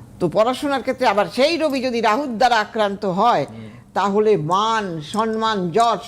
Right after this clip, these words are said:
Speaker 1: অপখ্যাতি,
Speaker 2: হুম।
Speaker 1: হ্যাঁ, এবং থানা, পুলিশ, কোর্ট সব হতে পারে।
Speaker 2: আচ্ছা।
Speaker 1: হ্যাঁ, সেই জন্য রবিটাকে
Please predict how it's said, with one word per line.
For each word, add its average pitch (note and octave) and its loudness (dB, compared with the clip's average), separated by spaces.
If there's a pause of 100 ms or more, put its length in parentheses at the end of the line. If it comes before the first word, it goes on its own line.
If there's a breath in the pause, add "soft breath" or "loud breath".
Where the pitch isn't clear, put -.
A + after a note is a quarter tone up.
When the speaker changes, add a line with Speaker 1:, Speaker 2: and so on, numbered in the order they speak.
(340)
Speaker 1:
অপখ্যাতি, G3 -4 (1300)
Speaker 2:
হুম। G2 -10 (300)
Speaker 1:
হ্যাঁ, A#3 -2
এবং B3 0
থানা, G#3 -2
পুলিশ, G#3 -4
কোর্ট A3+ -2 (120)
সব A#3 0
হতে E3 -4
পারে। A#2 -10 (180)
Speaker 2:
আচ্ছা। - -18 (260)
Speaker 1:
হ্যাঁ, G3+ -6 (220 loud breath)
সেই B3+ 0
জন্য D#4 -2
রবিটাকে C4+ 0